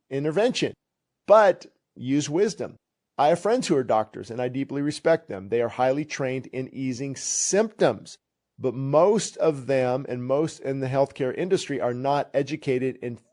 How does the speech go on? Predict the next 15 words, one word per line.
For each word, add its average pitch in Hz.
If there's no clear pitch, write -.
fixing 143
the 131
cause. 156
See 143
here, 151
this 139
is 120
the 135
line 151
in 147
the 143
sand. 113
This 120
is 123
where 127